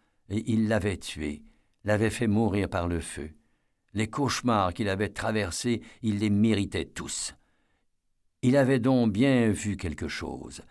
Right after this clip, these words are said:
cette ombre à travers les flammes, morte de sa main, de sa propre main, comme diabolique. Un flot de larmes filtra à travers ses doigts et son âme lui donna l'impression de s'effondrer.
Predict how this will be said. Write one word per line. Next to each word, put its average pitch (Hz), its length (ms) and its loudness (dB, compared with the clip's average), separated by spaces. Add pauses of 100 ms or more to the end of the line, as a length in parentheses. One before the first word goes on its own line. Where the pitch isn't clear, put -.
(160)
cette - 320 -4
ombre 90 460 2 (140)
à 98 80 -2
travers 107 320 0
les 98 120 0
flammes, 64 520 -6 (460)
morte 110 560 0 (180)
de 98 120 -2
sa 92 220 -2
main, 67 240 -6 (360)
de 104 80 -6
sa - 200 -4
propre - 500 -4
main, 60 220 -8 (520)
comme 87 540 0 (160)
diabolique. 76 720 -6 (920)
Un 120 140 4
flot 127 300 0
de 117 100 2
larmes 110 440 4
filtra 107 520 -2
à 90 60 2
travers 92 360 -2
ses 95 220 -2
doigts 101 300 -2 (320)
et 98 100 -2
son 113 320 4
âme 98 300 4
lui 98 180 0
donna 98 260 2
l'impression 90 560 -2
de 78 120 -4
s'effondrer. - 840 -6